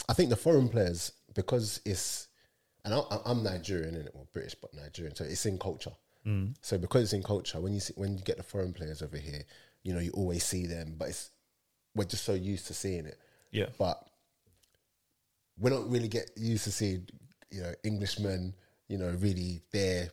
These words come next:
Speaker 1: praying before a match and everything. And, and at first, like, well, I was gonna ask, has that always been, I mean, has, is that, like, a thing over the last couple of years? But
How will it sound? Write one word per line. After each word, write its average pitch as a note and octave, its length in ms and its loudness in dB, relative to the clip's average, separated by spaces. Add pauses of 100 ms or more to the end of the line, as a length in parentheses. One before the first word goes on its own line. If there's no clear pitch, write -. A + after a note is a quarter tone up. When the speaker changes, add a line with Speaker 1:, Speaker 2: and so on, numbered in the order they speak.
(140)
Speaker 1:
praying G2 220 4
before F#2 280 0
a F2+ 40 2
match F2+ 280 0
and F2+ 100 -2
everything. E2 480 -6
And, E2 200 -4 (1040)
and F2+ 240 -4 (120)
at - 140 -2
first, B2 300 8
like, E2 140 2
well, G2+ 100 6
I F#2 80 6
was A#2+ 180 6
gonna G2+ 220 4
ask, - 220 2
has F2+ 140 4
that F2+ 80 4
always F2 420 2
been, E2 460 -2 (220)
I F2+ 60 2
mean, E2+ 340 -2
has, F2 280 0
is F#2 140 0
that, G2 140 2
like, F2+ 200 -2
a E2 60 2
thing E2+ 340 2
over D#2 120 -2
the D#2+ 140 -2
last D#2+ 160 -2
couple - 240 -4
of D#2+ 60 -4
years? E2 220 -2
But - 220 -4